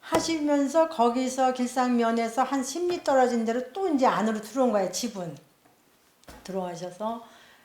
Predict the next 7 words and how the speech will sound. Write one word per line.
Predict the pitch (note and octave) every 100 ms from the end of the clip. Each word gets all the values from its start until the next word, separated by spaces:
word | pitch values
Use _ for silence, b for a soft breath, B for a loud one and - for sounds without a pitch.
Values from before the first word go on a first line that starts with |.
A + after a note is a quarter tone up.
| B -
거기서 | G#3 G#3+ A3
이제 | G3+ G3+
사시면서 | G#3 G3+ G#3 F#3+ F3+ F3+ G3
이제 | F#3+
출퇴근을 | F#3+ C#4+ - A3 E3+ E3
하신 | G#3+ - G#3
거죠. | F#3 E3